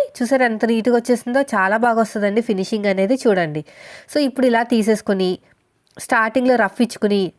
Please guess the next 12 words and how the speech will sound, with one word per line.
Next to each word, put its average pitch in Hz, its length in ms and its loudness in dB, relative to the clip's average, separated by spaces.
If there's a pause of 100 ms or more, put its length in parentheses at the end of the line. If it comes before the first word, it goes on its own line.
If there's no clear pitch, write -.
థ్రెడ్ 214 380 -2
పక్కనే 254 420 0
పడేటట్టు 226 460 0
కుట్టు 285 240 0
వేసుకోవాలి. 175 460 0
ఖచ్చితంగా 277 520 0
పడుతుంది, 226 460 0
ఎందుకంటే 233 460 0
మనం 254 200 0
తీసుకున్న 233 400 -2
థ్రెడ్ 202 320 -2
వచ్చేసి 226 400 0